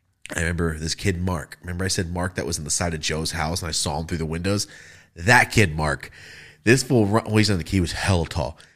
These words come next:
He runs up. He runs up. Oh, oh, open the door, open the door. Gets in. And he did what I did 'cause he knew it was Sam's car. We're just sitting there. I'm like, "All right. All right, all right. Let's just wait these cops out. Let's wait 'em out." And then his girlfriend just busts out this big sack of coke.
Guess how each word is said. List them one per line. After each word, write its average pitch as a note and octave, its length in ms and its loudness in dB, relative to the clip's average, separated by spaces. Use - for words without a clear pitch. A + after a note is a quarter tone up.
He E3+ 300 6
runs C3+ 560 4
up. G#2 280 2
He - 240 0
runs C#3+ 340 0
up. - 320 0
Oh, - 380 4
oh, G4+ 180 6
open F#4+ 140 2
the F#4+ 40 -6
door, F#4+ 180 8
open G4+ 140 0
the G4+ 100 6
door. - 80 -10
Gets G3+ 260 4
in. G#3+ 240 4
And G2 120 -4
he - 140 0
did C3+ 120 6
what A2 140 8
I C#3+ 100 8
did G2+ 220 2
'cause E2+ 100 -2
he F#2+ 60 2
knew F#2+ 140 4
it - 20 6
was F#2 100 4
Sam's G2+ 220 0
car. - 320 -2
We're F#2+ 100 2
just G#2+ 160 2
sitting B2 220 4
there. F#2+ 160 -2
I'm - 80 -12
like, - 180 -10
"All E2+ 120 -4
right. E2 300 0
All F2+ 120 2
right, E2+ 260 6
all G2 100 4
right. D#2 220 4
Let's D#2 140 -4
just - 140 -2
wait F2+ 220 -4
these G2+ 160 -2
cops E2+ 340 0
out. - 160 -12
Let's - 160 -14
wait G#2 180 2
'em A2+ 80 2
out." F2 180 -4
And C#3+ 120 -6
then D3+ 100 -4
his C3+ 140 -4
girlfriend - 440 -10
just - 260 -10
busts - 280 -4
out E3+ 120 -14
this - 160 -6
big - 260 -10
sack C#3+ 340 -4
of C3+ 100 -16
coke. - 540 -16